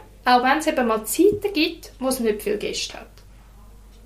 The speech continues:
Und dass sich vielleicht ein Einheimischer dann auch ein bisschen zurückzieht, wenn es viele Leute hat, wie eben das Jahr mit Bad Ragaz, wo es ja teilweise am Tag hunderte Leute hat oder tausende Leute hat, dass er sich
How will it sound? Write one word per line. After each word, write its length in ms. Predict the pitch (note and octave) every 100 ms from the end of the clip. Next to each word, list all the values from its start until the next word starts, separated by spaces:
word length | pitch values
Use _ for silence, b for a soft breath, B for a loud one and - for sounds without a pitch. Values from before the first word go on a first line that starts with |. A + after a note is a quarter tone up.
| -
Und 140 | B3
dass 100 | C4+
sich 100 | C#4
vielleicht 240 | C4 B3 B3+
ein 80 | B3+
Einheimischer 540 | B3+ C4 B3+ B3+ B3
dann 180 | A3+ G#3+
auch 180 | A3 G#3+
ein 60 |
bisschen 180 | A3+ G#3
zurückzieht, 580 | E4 F#4+ - E4 C#4 -
wenn 160 | B3 D4+
es 140 | -
viele 280 | D4 C#4 C#4
Leute 220 | C4+ -
hat, 180 | A#3+ B3
wie 100 | A#3+
eben 100 | A#3
das 160 | G#3
Jahr 300 | A3 G#3+ A3+
mit 220 | A3 G3+ -
Bad 200 | G3 G3+
Ragaz, 500 | F#3+ F#3+ A3+ A#3+ -
wo 60 |
es 80 | G3+
ja 60 | G3+
teilweise 500 | G3+ F#3+ G3 G3 G3+
am 160 | G3+
Tag 340 | G3+ G3 G3 - b b b b -
hunderte 640 | C4 D#4+ D#4 B3+ A#3+ - G3+
Leute 440 | A3+ D4 - C#4+
hat 120 | A3
oder 180 | G#3 G#3
tausende 480 | B3+ E4 E4 C4 G#3+
Leute 360 | A3+ D#4 -
hat, 180 | A#3 C4+ - B B B B - - -
dass 140 | -
er 80 | C4+
sich 180 | C4+